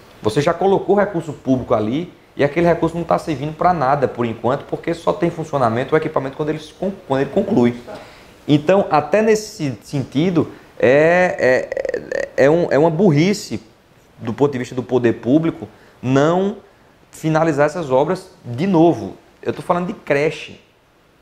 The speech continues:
em um país onde menos de trinta por cento das crianças mais pobres possuem vaga na creche.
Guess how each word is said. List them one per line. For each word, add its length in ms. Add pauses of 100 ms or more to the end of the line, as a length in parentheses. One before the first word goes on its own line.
(200)
em 140
um 80
país 320
onde 160
menos 360
de 80
trinta 280
por 160
cento 400 (580)
das 220
crianças 300
mais 220
pobres 340
possuem 380
vaga 200
na 100
creche. 420